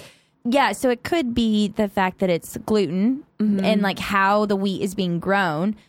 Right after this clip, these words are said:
Speaker 1: but, like, what, um, they found in, which I'm, I think it's incredibly interesting that it was actually the nineteen seventies that this in,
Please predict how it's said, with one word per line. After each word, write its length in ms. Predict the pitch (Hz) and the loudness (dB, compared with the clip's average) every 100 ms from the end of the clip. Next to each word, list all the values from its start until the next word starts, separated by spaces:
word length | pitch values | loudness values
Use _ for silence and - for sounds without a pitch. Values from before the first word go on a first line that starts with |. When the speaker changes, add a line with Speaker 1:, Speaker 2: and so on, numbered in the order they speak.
| _ - | _ 0
Speaker 1:
but, 180 | 220 175 | 0 2
like, 140 | 190 | -2
what, 580 | 190 196 208 202 196 - - _ _ - | -2 0 2 2 -2 -6 -18 _ _ -2
um, 260 | 202 185 170 | 2 2 2
they 140 | 190 | 0
found 440 | 185 202 190 190 - | 0 0 0 -2 -4
in, 300 | - 190 180 | -4 -4 -2
which 160 | 226 233 | -2 -2
I'm, 180 | - 262 | -2 -2
I 100 | - | -2
think 220 | 262 277 285 | -2 -2 -2
it's 120 | - | -2
incredibly 480 | 339 - 220 208 196 | -4 -2 -2 -2 -2
interesting 800 | - 196 - 214 - 202 190 180 - - | -2 -4 -4 -4 -2 -2 -2 -4 -10 -4
that 340 | 202 175 151 - - | 0 2 0 -4 -4
it 80 | 214 | -2
was 160 | 208 208 - | -2 -2 -2
actually 460 | 185 214 - 277 | -2 -2 -4 -4
the 100 | 254 | -2
nineteen 400 | 233 208 214 233 | -2 -2 -2 -4
seventies 460 | 208 175 185 214 220 | -2 -4 -2 -2 -2
that 140 | 202 | -4
this 160 | 190 185 | -4 -2
in, 260 | 196 190 | -2 -2